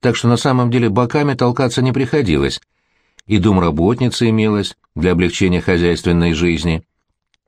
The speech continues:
И новые родственники относились к Ларочке неплохо,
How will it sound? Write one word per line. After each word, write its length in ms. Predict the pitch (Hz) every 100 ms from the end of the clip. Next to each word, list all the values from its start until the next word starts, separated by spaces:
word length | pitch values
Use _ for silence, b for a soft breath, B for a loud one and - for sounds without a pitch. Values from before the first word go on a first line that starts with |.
| _ _ _ _ _
И 180 | 107 107
новые 340 | 113 123 117
родственники 480 | 131 156 - 82 78
относились 460 | 76 92 90 151 143
к 60 |
Ларочке 360 | 156 147 131 156
неплохо, 560 | 156 - 87 73 127